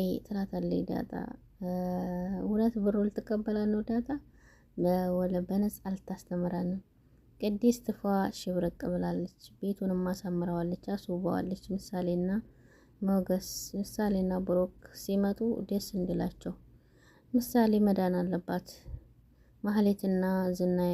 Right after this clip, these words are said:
የስራቸውንና የእጃቸውን ማግኘት አለባቸው። ዝና እንግዲህ አሁን ላይ፣ እ፣ ማህሌትን ያገኛታል። "እሺ መጣሽ? ምን ነው ዝና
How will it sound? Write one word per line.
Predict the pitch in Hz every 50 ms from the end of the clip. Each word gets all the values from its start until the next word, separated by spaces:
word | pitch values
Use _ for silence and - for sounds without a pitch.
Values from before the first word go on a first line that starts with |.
| - -
የስራቸውንና | 180 180 180 - - - 180 185 - - - 175 175 175 175 175
የእጃቸውን | 175 170 - - 180 180 - 185 180 180
ማግኘት | 175 175 170 - 175 175 180 175 -
አለባቸው። | 180 175 175 170 175 - 180 180 - - 190 190 - - - - - - - _ - - - - - - - - - - _ _ _ _ _ _ _ _ _ _ _ _ - -
ዝና | 226 247 254 254 254
እንግዲህ | 254 240 233 240 233 226 233 226 226 - - 226 220 220 208 196
አሁን | 214 220 220 220 214 208
ላይ፣ | 214 214 208 214 214 - - - -
እ፣ | 190 190 185 185 180 180 180 180 180 190 - - - - - - - - - - - - - - - - - _ - - - - - -
ማህሌትን | 233 226 240 226 226 226 - - 220 214
ያገኛታል። | 214 214 - 208 202 196 196 196 196 - 202 202 - - - - - - - - - - 302 294
"እሺ | 277 240 240 - - - 226 214 208 214
መጣሽ? | 226 247 247 - - 285 339 - - - - - - - - - - - - - - - - - _ - - -
ምን | 240 233 233
ነው | 226 226 226 220
ዝና | 214 226 220 214 214